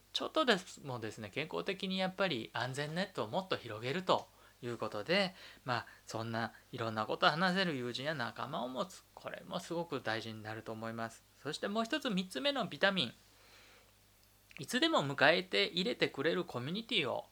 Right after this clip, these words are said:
持つということで、そんなですね、仲間がいる場所、そんなところがあると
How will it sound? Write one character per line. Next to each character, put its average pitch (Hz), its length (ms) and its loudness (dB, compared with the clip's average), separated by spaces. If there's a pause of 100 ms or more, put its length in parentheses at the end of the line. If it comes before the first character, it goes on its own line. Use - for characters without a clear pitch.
持 135 140 4
つ - 140 -4
と 107 200 4 (340)
い 117 40 -8
う 113 60 -8
こ 123 100 -4
と 110 140 -6
で、 117 160 0
そ 107 180 -10
ん 131 80 -8
な 196 120 0
で 226 120 -4
す - 100 -8
ね、 127 80 -4
仲 110 300 -4
間 294 160 -6
が 269 140 -2
い 123 100 -6
る 117 180 -4
場 98 140 -4
所、 135 300 -2 (720)
そ 107 160 -6
ん 123 80 -6
な 123 120 0
と - 140 -6
こ 214 160 -2
ろ 254 100 0
が 180 180 4
あ 170 60 2
る 208 140 0
と 107 360 0